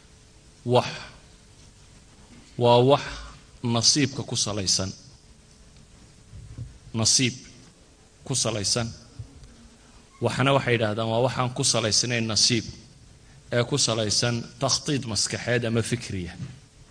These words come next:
Waxa nasiibka ku salaysan, waxay mutafiqiin inta badan ku yihiin inay mamnuuc yihiin,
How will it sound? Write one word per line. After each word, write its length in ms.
Waxa 220
nasiibka 440
ku 120
salaysan, 640
waxay 180
mutafiqiin 680
inta 100
badan 300
ku 120
yihiin 280
inay 320
mamnuuc 480
yihiin, 320